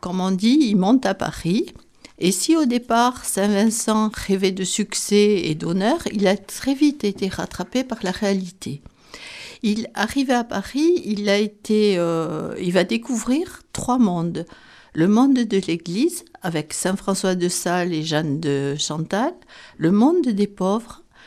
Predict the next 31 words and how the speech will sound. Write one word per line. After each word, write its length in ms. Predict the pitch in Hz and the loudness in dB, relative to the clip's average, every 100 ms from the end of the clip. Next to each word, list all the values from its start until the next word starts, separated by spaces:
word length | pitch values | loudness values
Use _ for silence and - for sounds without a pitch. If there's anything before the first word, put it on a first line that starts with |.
| - | -12
le 180 | 180 175 | -2 0
monde 340 | 190 269 330 | 4 4 2
de 300 | 285 240 196 185 | 0 0 0 0
la 120 | 170 | -4
cour 560 | - - 277 - - - | -6 -4 -2 -4 -12 -10
en 160 | 202 214 | -4 -2
tant 220 | 233 277 | 0 0
qu'aumônier 580 | 262 240 220 214 220 262 | 0 2 4 4 4 2
de 100 | 214 | 0
la 80 | 196 | -2
reine 280 | - 254 | 2 4
Margot. 520 | 240 190 - 170 151 - - _ - - - - - - - - | 4 2 -4 -8 -6 -8 -16 _ -20 -20 -20 -20 -20 -20 -10 0
Et 220 | 240 208 | 0 0
c'est 260 | - - 226 | -4 -2 -2
grâce 600 | 233 - 302 320 - - - - | -2 -2 0 -2 -4 -8 -10 -6
à 160 | 190 | -4
ces 240 | 190 - 190 | -4 -2 -2
rencontres 800 | - 240 262 214 220 208 - - | 2 4 4 4 0 -2 -6 -8
et 100 | 170 | -4
à 120 | 151 | -2
ces 140 | - 190 | -2 -2
relations 760 | 247 247 202 - - 175 262 - | 0 2 0 -2 -2 -2 -4 -8
qu'il 200 | - 180 | -2 -2
va 200 | 175 190 | 2 0
pouvoir 420 | 202 240 262 285 | -2 -6 -2 -2
répondre 500 | 269 226 - 185 240 - - | -2 -4 -2 0 0 0 -8
à 100 | 170 | -6
des 180 | 175 185 | -4 -4
situations 680 | 180 220 226 226 226 226 240 | -4 -8 -4 -2 -2 -2 0
de 120 | 190 | -2
pauvreté, 760 | 156 208 226 202 175 139 185 | 0 -2 0 -4 -4 -4 -4